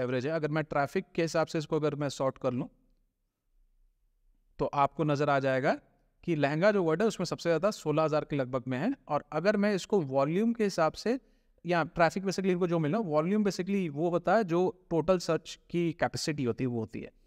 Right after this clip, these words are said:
तो अच्छी कैपेसिटी उसमें सोलह हज़ार, सत्रह हज़ार तो वो, ये सिर्फ लहंगा वर्ड के ऊपर में ट्रैफिक ले रहे हैं। आप सब समझिए कि काल्की फैशन, जिसका नाम शायद आपने नहीं सुना होगा कहीं पे भी,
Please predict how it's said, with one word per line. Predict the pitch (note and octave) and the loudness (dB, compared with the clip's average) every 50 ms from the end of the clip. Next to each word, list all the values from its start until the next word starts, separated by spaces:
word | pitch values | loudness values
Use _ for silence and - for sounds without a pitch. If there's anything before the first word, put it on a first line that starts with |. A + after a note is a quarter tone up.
| _ _ _ _ _ - | _ _ _ _ _ -8
तो | - | -2
अच्छी | - E3 E3 - - - | -2 -2 -2 -2 -4 0
कैपेसिटी | A3 F#3+ E3 - - F3 G3 | 0 0 0 0 -2 -2 -2
उसमें | A3 - G#3+ G3+ | -2 -2 -2 -4
सोलह | - - F#3 F3+ G3 G#3+ | -4 -4 -2 2 4 4
हज़ार, | G#3 G#3 G3 G3+ G3 | 4 4 4 2 0
सत्रह | - F#3 - - F3 | 0 -2 -2 -2 -2
हज़ार | F3+ E3+ E3 E3+ F3 | 0 0 0 0 0
तो | E3+ F3 E3+ | -2 -4 -4
वो, | D#3+ D#3 C#3+ D#3+ D#3 | -4 -2 -4 -4 -4
ये | D3+ D#3 E3 E3+ | -2 -2 -2 -2
सिर्फ | - - F3 - | -2 -4 -4 0
लहंगा | E3 C#3 B2+ C3 D3 E3 F3+ | 0 0 2 2 2 2 2
वर्ड | F3 D3 D3+ D#3 D3+ | 4 4 2 0 0
के | D3+ D#3 | 0 0
ऊपर | D3+ C#3 C#3 | 0 0 -2
में | B2+ C3+ F3+ A3 | -2 -2 -2 -2
ट्रैफिक | A3 - _ C#3 B2+ A#2+ - - | -4 -4 _ 0 0 0 0 -2
ले | C3+ B2 A#2 | -2 -2 -2
रहे | A#2 A#2 | -2 -2
हैं। | A#2 | -4
आप | B2+ C3+ | -6 -6
सब | - - D#3 D#3+ E3 | -6 -6 -4 -4 -4
समझिए | D#3 - E3 E3+ F#3 E3+ E3 E3 F3+ A#3+ - _ _ _ _ _ _ - | -2 -2 0 0 0 0 0 0 -2 -2 -4 _ _ _ _ _ _ -4
कि | - F#3 | -4 -4
काल्की | - - - D3 C3+ D#3 D#3 - - A#3 G#3 | -2 0 0 2 2 0 -2 0 -2 -2 -2
फैशन, | - G3 D#3+ D3 - - D#3+ E3 F#3 G#3 - - | 0 0 0 0 0 -4 -4 -4 -6 -6 -8 -12
जिसका | D#3+ C#3 C#3+ D3 - - F#3+ F#3 | -8 -6 -6 -6 -4 -4 -2 -2
नाम | F3 D#3+ D3+ D#3+ F3+ F#3+ | 0 0 0 0 -2 -2
शायद | - - D#3 D#3 E3 E3 | -2 -2 -2 -2 -2 -2
आपने | D3 C#3+ - F3 F#3 | -4 -4 -2 -2 -2
नहीं | F#3+ E3+ D#3 D3 D#3+ F3 | 0 0 0 2 2 0
सुना | F3+ - E3 D#3 C#3+ B2+ | 0 -2 -2 0 0 0
होगा | B2 B2 A#2+ B2 | 0 0 -2 -2
कहीं | A2+ - A#2+ A#2+ A2 | -2 -2 -4 -2 -2
पे | A#2 A#2 | -2 -2
भी, | A2 B2 D#3+ A3 | 0 0 -2 -2